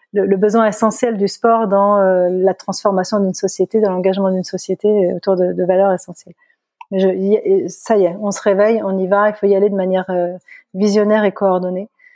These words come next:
pour que, euh, on crée un réel impact, euh, à l'échelle internationale et à l'échelle locale.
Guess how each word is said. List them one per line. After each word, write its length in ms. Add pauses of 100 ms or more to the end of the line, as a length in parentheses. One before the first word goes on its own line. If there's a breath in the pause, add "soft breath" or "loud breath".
(200 soft breath)
pour 220
que, 100
euh, 480
on 220
crée 260
un 140
réel 260
impact, 440 (120)
euh, 340
à 60
l'échelle 400
internationale 800
et 100
à 60
l'échelle 260
locale. 260